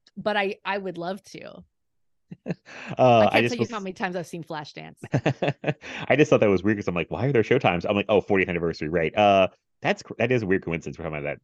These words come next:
Speaker 2: that to-, uh, today, and it's the
Speaker 1: Today.
Speaker 2: fortieth anniversary. But yeah, I've not, again, a movie I've not seen, but I feel like I've seen just through people talking about it
Speaker 1: Yeah.
Speaker 2: and cultural references
Speaker 1: I need you to
Speaker 2: and
Speaker 1: see it.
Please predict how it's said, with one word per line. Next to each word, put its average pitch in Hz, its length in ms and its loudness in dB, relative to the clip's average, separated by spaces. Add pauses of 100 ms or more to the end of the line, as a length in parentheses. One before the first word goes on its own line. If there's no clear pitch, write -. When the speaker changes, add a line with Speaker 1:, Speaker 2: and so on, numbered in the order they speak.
(120)
Speaker 2:
that - 200 -8
to-, 92 100 0
uh, 78 80 -2
today, 82 400 -2
and 71 80 -6
it's - 180 -12
the 78 280 -6
Speaker 1:
Today. 170 340 -10
Speaker 2:
fortieth 87 220 -6
anniversary. 143 520 -10 (240)
But 160 100 -2
yeah, - 80 0
I've 202 380 -4
not, 117 160 -6
again, 165 200 2
a 135 40 0
movie 110 160 2
I've 85 120 -2
not 85 240 -6
seen, 151 400 0
but 90 100 -2
I 95 120 2
feel 247 340 0
like 123 160 4
I've 95 140 0
seen 101 340 -2
just 113 320 0
through 101 140 0
people - 420 -10
talking 151 340 2
about 113 260 0
it 104 40 -2
Speaker 1:
Yeah. 269 100 -4
Speaker 2:
and 226 60 -2
cultural 104 340 0
references 127 340 0
Speaker 1:
I 262 80 0
need - 180 2
you 254 80 -6
to 220 40 -4
Speaker 2:
and - 100 -8
Speaker 1:
see 175 140 -12
it. 156 180 -14